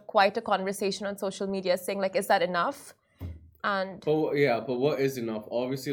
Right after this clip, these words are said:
Speaker 2: like, <sighs> that's the thing. Like, you can only do so much, you know?
Speaker 1: Yeah,
Speaker 2: Like,
Speaker 1: you can
Speaker 2: obviously,
Speaker 1: <clears throat>
Speaker 2: they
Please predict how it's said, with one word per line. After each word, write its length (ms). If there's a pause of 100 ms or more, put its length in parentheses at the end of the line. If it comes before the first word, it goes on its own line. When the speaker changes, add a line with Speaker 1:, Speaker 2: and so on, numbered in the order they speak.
Speaker 2:
like, 140 (500)
<sighs> 680
that's 220
the 20
thing. 240 (120)
Like, 200
you 120
can 80 (120)
only 180 (140)
do 40 (220)
so 80 (220)
much, 360
you 140
know? 120 (760)
Speaker 1:
Yeah, 240
Speaker 2:
Like, 80
Speaker 1:
you 80
can 100
Speaker 2:
obviously, 300
Speaker 1:
<clears throat> 140
Speaker 2:
they 80